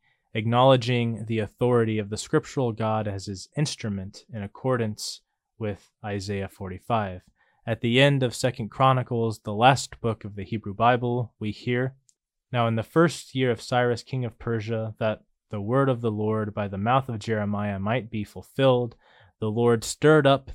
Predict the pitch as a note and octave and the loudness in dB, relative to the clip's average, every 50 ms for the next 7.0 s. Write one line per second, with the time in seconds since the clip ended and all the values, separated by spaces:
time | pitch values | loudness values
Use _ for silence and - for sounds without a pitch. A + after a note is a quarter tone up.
0 | - - A2+ - - - - - C3 C3+ C3+ B2+ A#2+ G#2 - - B2 A#2 A#2 A#2 | -12 -10 -8 -6 -6 -6 -4 0 2 2 2 2 0 -2 -2 -2 0 2 2 2
1 | A2+ A2+ G#2+ - - - - A#2 A2 G#2+ G2+ - _ - C#3 B2+ A#2+ A2+ B2 B2 | 2 2 0 -2 -6 -8 -6 -4 -4 -4 -6 -8 _ -4 -2 -2 0 0 0 0
2 | B2 A#2+ - - - - _ _ _ - - B2 A#2+ A#2+ A#2 - - A#2+ A#2 A#2+ | -2 -2 -6 -14 -20 -20 _ _ _ -6 -2 0 2 2 2 0 0 0 2 4
3 | C3 C3+ B2 A2+ - - - C3+ C3 B2+ - - B2+ A#2 A#2+ C3+ D#3 D#3 C3+ - | 4 4 4 2 2 2 4 4 4 4 4 0 -2 0 4 4 4 4 4 2
4 | - A2+ G#2 G#2 G#2 A2+ A2 G#2+ G#2+ G#2+ A2 A2 A2+ A#2+ A#2+ A#2 A2+ G#2 - - | -2 -4 -4 -4 -4 -2 0 2 2 0 0 0 0 0 0 0 0 -2 -4 -4
5 | - D3+ D3+ D3 D3 D3 D3+ C#3+ B2 A2+ A2+ A#2+ B2 - - B2 A2+ - - - | -2 -2 0 0 0 0 -2 -2 -2 -2 0 -2 -2 -2 -4 -6 -6 -6 -6 -4
6 | B2+ B2+ B2+ B2+ - - A#2+ A2+ G#2+ G#2 A2+ A2+ B2+ B2 A2 G2+ F#2 F#2 G2 | -2 -2 -2 -2 -6 -8 -6 -4 -2 0 2 2 2 2 2 -2 -4 -6 -10